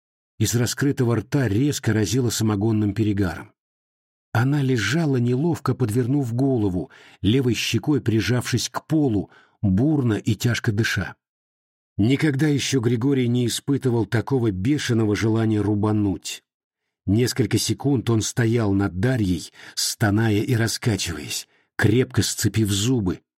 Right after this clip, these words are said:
с чувством непреодолимого отвращения и годливости рассматривая это лежащее тело. Потом шагнул, наступил кованым каблуком сапога на лицо Дарьи, черневшее полудужьями высоких бровей,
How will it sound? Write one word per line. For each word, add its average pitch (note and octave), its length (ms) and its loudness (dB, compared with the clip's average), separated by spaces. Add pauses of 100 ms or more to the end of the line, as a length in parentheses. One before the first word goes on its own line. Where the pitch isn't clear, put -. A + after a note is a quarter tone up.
(180)
с - 260 -6
чувством B2+ 580 0
непреодолимого A#2+ 800 2
отвращения A#2 680 0
и - 140 -2
годливости A#2 680 0
рассматривая G#2+ 960 0
это C3 460 -2
лежащее G2 680 0
тело. D#2+ 460 -8 (640)
Потом A2+ 300 2
шагнул, A#2+ 680 0 (420)
наступил B2 880 0
кованым A#2+ 560 0
каблуком A2+ 520 0
сапога A#2 500 -2
на A2+ 100 0
лицо B2 520 -2
Дарьи, G2+ 500 -2 (380)
черневшее A#2 680 0
полудужьями G#2+ 720 0
высоких G2+ 560 -2
бровей, G#2 500 0